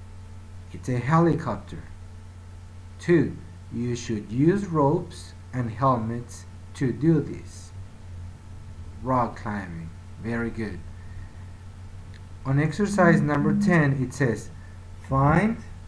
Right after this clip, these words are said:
and write sentences that show the value be safe." Okay,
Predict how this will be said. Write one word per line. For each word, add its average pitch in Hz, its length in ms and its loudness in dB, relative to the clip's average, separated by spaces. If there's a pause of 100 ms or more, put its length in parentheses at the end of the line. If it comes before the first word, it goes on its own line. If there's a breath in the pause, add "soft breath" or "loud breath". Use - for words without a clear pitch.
(640)
and 151 240 2
write 131 280 4
sentences 139 800 2 (180)
that 123 240 -2
show 147 280 4
the 170 140 2
value 156 420 4
be 165 420 2
safe." 123 540 0 (760)
Okay, 156 300 2